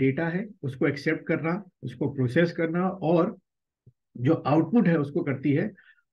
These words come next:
और परिणामों को भविष्य में प्रयोग के लिए store करती है, क्या कहलाती है इनमें से? ठीक है,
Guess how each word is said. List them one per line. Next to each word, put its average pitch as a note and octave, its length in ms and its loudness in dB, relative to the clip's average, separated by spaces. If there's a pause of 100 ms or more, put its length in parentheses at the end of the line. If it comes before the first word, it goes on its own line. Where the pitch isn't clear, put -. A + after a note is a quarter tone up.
(140)
और G#3 380 4
परिणामों D#3+ 500 2
को G#3 160 4
भविष्य F3 380 2
में F#3+ 120 0
प्रयोग E3+ 300 0
के F3 60 2
लिए F#3 180 2
store F3 360 2
करती B2+ 320 -6
है, G#2+ 80 -6
क्या F#3+ 260 2
कहलाती A#2+ 420 -2
है A#2 80 0
इनमें G#2 160 -8
से? - 140 -18
ठीक - 480 -6
है, A3+ 120 0